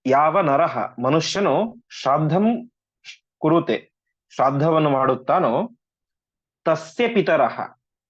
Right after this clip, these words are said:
ಅವನ ಪಿತೃಗಳು, ಹಿಂದಿನ ತಲೆಮಾರುಗಳು ಏನಾಗ್ತವೆ,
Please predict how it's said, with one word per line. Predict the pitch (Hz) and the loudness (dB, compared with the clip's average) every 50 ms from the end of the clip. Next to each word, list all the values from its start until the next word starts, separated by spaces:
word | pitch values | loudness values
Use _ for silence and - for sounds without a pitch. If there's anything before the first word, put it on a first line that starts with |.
| _ _ _ _ - | _ _ _ _ -2
ಅವನ | 131 139 156 190 214 | 0 0 2 0 0
ಪಿತೃಗಳು, | 202 208 175 151 196 151 131 123 113 113 - - _ _ _ _ _ _ - | -2 -2 -2 -2 0 0 2 0 0 -2 -6 -10 _ _ _ _ _ _ -10
ಹಿಂದಿನ | 127 143 151 151 156 156 | -4 -2 0 0 2 0
ತಲೆಮಾರುಗಳು | 147 - - 139 131 147 151 156 151 139 131 139 139 | 0 0 0 0 0 2 2 2 2 2 2 2 0
ಏನಾಗ್ತವೆ, | 135 127 120 110 120 123 165 165 123 117 | 0 0 -2 -4 -4 -4 -4 -2 -2 -2